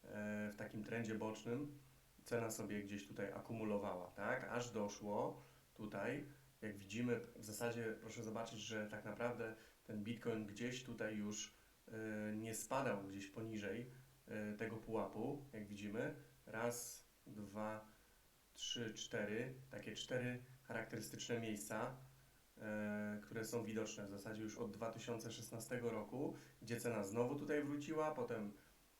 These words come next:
w dwa tysiące siedemnastym znowu tutaj wróciła i ponownie,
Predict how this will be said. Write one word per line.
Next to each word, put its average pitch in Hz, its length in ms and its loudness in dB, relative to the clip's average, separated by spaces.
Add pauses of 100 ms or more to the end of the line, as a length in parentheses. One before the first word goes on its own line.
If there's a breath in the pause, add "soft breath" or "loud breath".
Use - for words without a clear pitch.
(100)
w 107 420 0
dwa 110 180 0
tysiące 117 320 -4
siedemnastym 104 540 -2
znowu 113 380 2
tutaj 151 240 0
wróciła 143 480 0
i 120 100 0
ponownie, 110 600 0